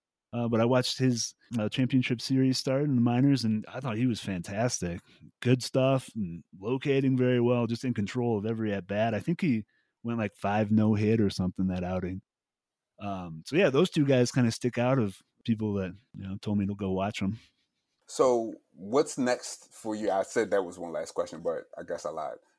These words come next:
Speaker 2: Uh, what the, the last question,
Speaker 1: That's
Speaker 2: the last
Speaker 1: okay.
Speaker 2: question I ha-, I really will have is, uh, what's next for you with this series? Are you gonna,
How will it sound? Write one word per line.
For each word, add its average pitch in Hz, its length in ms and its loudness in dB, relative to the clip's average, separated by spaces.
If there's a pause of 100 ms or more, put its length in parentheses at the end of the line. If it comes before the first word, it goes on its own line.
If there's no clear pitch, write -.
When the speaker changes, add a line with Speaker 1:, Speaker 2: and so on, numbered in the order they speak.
(120)
Speaker 2:
Uh, 151 260 4
what 120 500 -2 (120)
the, 110 240 -4
the 104 120 -2
last 120 240 2
question, - 320 -2
Speaker 1:
That's 147 180 8
Speaker 2:
the 151 60 8
last 120 140 6
Speaker 1:
okay. 104 60 4
Speaker 2:
question 104 220 -4
I 95 80 -6
ha-, 87 300 -2
I 90 160 -2
really 101 180 -8
will 98 160 -6
have 87 260 -4
is, 87 280 -12 (340)
uh, 104 200 4
what's 123 280 0
next 127 160 -2
for 123 100 -6
you 113 200 -4
with 101 260 -4
this 95 640 -6
series? 90 460 -4
Are 90 160 2
you 92 80 -6
gonna, 92 320 -2